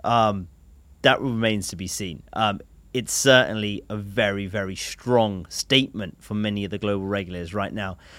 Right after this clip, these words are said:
that they're serious about trying to tackle what they see anyway as the, the perceived, uh, power, extraordinary power of some of these large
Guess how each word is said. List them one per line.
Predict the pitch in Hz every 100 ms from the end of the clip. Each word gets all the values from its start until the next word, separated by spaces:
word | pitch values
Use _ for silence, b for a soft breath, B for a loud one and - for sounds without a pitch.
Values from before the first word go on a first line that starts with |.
| B
that | 98 85
they're | 110
serious | - - 123 104 98 90 - - - -
about | 113 104 -
trying | - 113 104
to | -
tackle | - 151 135 127 110
what | - 107
they | 120 156 165
see | - 127 104 95 -
anyway | 117 117 107 95 87 85 B B B B -
as | 107 98
the, | - 107 -
the | -
perceived, | - 104 - 123 107 101 85 - b b -
uh, | 101 180 -
power, | - - 120 107 87 64 - - -
extraordinary | - - 147 131 117 104 101
power | - - 104 78 69 b b b
of | - 98
some | - 98
of | 90
these | 90 87
large | 101 90 87 85